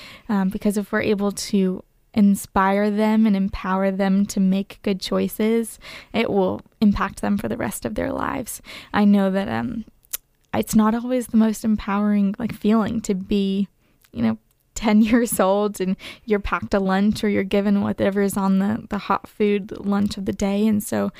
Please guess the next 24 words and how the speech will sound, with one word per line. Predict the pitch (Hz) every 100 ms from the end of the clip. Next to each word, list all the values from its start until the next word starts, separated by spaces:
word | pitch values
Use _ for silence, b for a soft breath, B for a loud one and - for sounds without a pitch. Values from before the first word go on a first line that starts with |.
| B B
being | 220 214
able | 220 208
to | 214
empower | 226 196 202 202 196
them | 196 196
to | -
make | 202 202 202
healthier | - 196 214 202
choices | - 190 202 - 214 226 -
and | 226 - B 254 -
maybe | 208 214
inspire | 208 226 214
their | 208 214
parents | - 240 226 - - -
to |
make | 202 208 -
healthier | - 202 233 202
choices | - 226 208 - - - -
and | 208
how | 196 208
easy | - 208 208
that | 208 -
can | - 202
be | 208 247 -